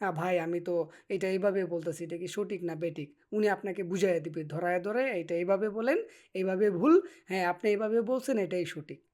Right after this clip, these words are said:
উনা-, উনি আপনাকে শিখাবে, ঠিক আছে? শিখার পরে আপনি যে জ্ঞানটা অর্জন করলেন, সেই জ্ঞানটা আপনি কোরিয়ানদের সাথে কি করবেন?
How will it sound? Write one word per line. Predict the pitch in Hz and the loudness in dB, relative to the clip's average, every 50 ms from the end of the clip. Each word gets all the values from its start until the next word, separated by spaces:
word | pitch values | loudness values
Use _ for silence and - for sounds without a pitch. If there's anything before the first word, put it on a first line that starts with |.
| _ _ _ _ _ - | _ _ _ _ _ 0
উনা-, | 240 247 262 262 247 - | 2 4 4 2 2 0
উনি | - 247 233 233 247 | 0 2 4 4 4
আপনাকে | 262 254 277 269 247 - 247 | 4 2 0 -4 -6 -6 -6
শিখাবে, | - - - 285 285 - 185 165 151 147 135 - _ _ _ _ _ _ _ _ _ _ _ _ | -6 0 2 2 2 2 -4 -6 -6 -8 -12 -12 _ _ _ _ _ _ _ _ _ _ _ _
ঠিক | - 247 320 | -2 2 2
আছে? | 285 - - 175 147 - - _ _ _ _ | 2 2 0 -4 -8 -8 -12 _ _ _ _
শিখার | - - - 294 - 294 285 302 330 | -6 0 2 2 6 8 8 6 6
পরে | - 311 269 233 233 | 8 8 8 8 8
আপনি | 208 208 - 226 220 | 6 4 2 0 0
যে | 175 156 175 240 254 254 254 | 0 2 2 4 4 4 4
জ্ঞানটা | 202 175 202 220 226 233 220 226 220 208 | 4 6 6 6 6 6 4 6 8 10
অর্জন | 196 202 214 214 175 165 202 220 226 226 | 10 10 10 8 8 6 6 6 6 6
করলেন, | - - 185 180 175 165 165 175 220 311 453 554 - - _ _ _ _ _ _ _ _ | 4 4 4 4 4 2 2 4 6 6 4 4 0 -10 _ _ _ _ _ _ _ _
সেই | - - 269 277 269 247 | -2 2 4 4 4 4
জ্ঞানটা | 185 202 220 208 196 196 160 220 254 | 4 4 4 4 4 2 2 4 4
আপনি | 302 254 190 - - 233 294 | 4 4 0 -2 -2 -4 -4
কোরিয়ানদের | 302 - 226 220 214 208 202 196 196 196 180 196 185 | -2 -2 0 2 4 4 4 2 2 0 -4 -6 -8
সাথে | - - - - - 277 | -8 -10 -12 -10 -10 -14
কি | 285 - 254 | -12 -12 -10
করবেন? | - - 320 349 339 311 254 170 147 | -8 -6 -2 0 2 2 2 0 -4